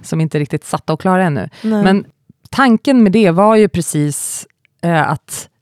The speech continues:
Speaker 1: det är faktiskt vi i branschen som måste agera.
Speaker 2: Ja.
Speaker 1: Eh, att vi inte kan vänta på att någon annan ska göra det. Och att man faktiskt kan göra det tillsammans.
Speaker 2: Mm.
Speaker 1: För vi, visst, vi är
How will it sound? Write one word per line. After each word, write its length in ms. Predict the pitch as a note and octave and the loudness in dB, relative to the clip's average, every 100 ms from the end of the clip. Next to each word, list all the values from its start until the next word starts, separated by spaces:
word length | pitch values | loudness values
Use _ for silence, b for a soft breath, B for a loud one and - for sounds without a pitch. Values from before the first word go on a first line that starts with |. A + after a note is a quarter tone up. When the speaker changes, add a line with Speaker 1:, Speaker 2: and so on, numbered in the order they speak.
| _ _ E3+ | _ _ -4
Speaker 1:
det 80 | |
är 20 | F#3+ | -2
faktiskt 260 | F3 - | -2 -4
vi 220 | D#3+ D#3 | -4 -2
i 60 | D3+ | -2
branschen 420 | D3 D3 C#3+ D#3 | -2 -2 -2 -6
som 160 | - E3 | -2 -2
måste 360 | D#3+ - - | -2 -6 -8
agera. 500 | D3+ E3+ B3 D#3 - C#3+ - | -6 -2 0 0 -4 -10 -6
Speaker 2:
Ja. 320 | G#3 G3+ F#3+ | -2 -2 -4
Speaker 1:
Eh, 140 | F3 E3 | -2 0
att 160 | D#3+ | 0
vi 40 | F3 | -2
inte 140 | D3+ | -4
kan 180 | - D#3+ | -4 -2
vänta 220 | D#3 C#3+ | -2 -4
på 80 | D3+ | -4
att 60 | D#3 | -2
någon 160 | D#3+ | -2
annan 320 | F#3+ G3 G3+ | 0 0 0
ska 140 | G3 F#3 | 0 -2
göra 200 | D3 C#3 | -2 -2
det. 120 | D3+ E3+ B B - | -6 -8 B B -4
Och 140 | F3+ F3+ | -2 -2
att 140 | - | 0
man 140 | E3+ | -2
faktiskt 280 | - E3 - | 0 -4 -6
kan 160 | - E3+ | -4 0
göra 200 | E3+ D3+ | 0 0
det 140 | D3+ | -2
tillsammans. 720 | C#3+ - - G3 C#3 C3+ - - - | -4 -6 -2 -2 -2 -8 -14 -16 -4
Speaker 2:
Mm. 120 | G3+ | 2
Speaker 1:
För 80 | G#3 | 4
vi, 280 | G3+ G#3+ E3+ | 4 2 2
visst, 320 | F#3 - - | -2 -4 -2
vi 140 | F#3 | 2
är 240 | F#3+ G3 | 4 2